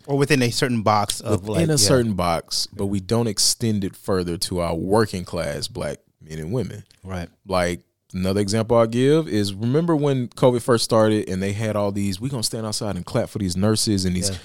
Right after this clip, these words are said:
Speaker 2: 'cause they doing such a great job. And I'm thinking in my, in my head, and I would, I would even see, like, when black doctors and black nurses would post about it, like, "Oh, that's black excellence." I'm like, "Yeah, I agree. It's excellent that they're doing this, but they getting slaughtered, man."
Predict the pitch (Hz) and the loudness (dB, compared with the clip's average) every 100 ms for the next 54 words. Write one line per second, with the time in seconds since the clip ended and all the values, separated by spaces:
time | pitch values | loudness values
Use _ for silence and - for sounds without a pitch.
0 | - 135 170 160 131 - 131 - 107 95 | -2 4 4 4 4 4 2 2 0 2
1 | 101 95 90 - 104 151 180 143 110 98 | 2 2 0 -2 0 2 4 4 4 2
2 | 87 95 139 - 95 95 190 135 92 85 | 2 2 0 0 0 2 4 2 0 -2
3 | 76 - - - 160 190 233 - 233 262 | -6 -8 -20 -2 4 4 4 -2 -2 0
4 | 220 175 151 - 135 123 120 117 110 117 | 2 2 4 4 4 4 2 0 0 0
5 | 101 135 117 110 104 - 92 92 95 92 | 2 0 2 2 2 2 -2 0 0 0
6 | 101 95 92 90 85 117 107 95 87 82 | 0 0 -2 -6 -2 -2 -2 -4 -6 -6
7 | 69 - - 147 127 120 113 131 110 85 | -8 -8 -8 -6 -2 -2 0 -2 -2 -6
8 | - 151 165 131 95 _ _ _ _ _ | -10 -8 -6 -6 -10 _ _ _ _ _
9 | _ _ _ _ _ - 151 220 180 156 | _ _ _ _ _ -20 -2 0 0 -2
10 | - - 180 139 160 127 - 156 165 - | -8 0 0 2 0 0 2 0 0 0
11 | 123 107 107 101 101 175 135 117 - - | 0 -2 -2 0 0 0 0 -2 -6 -6
12 | 180 269 254 214 147 - 156 202 392 339 | -10 -10 -4 0 2 2 0 -2 0 0
13 | 110 139 156 311 403 | -2 -2 -4 -4 -6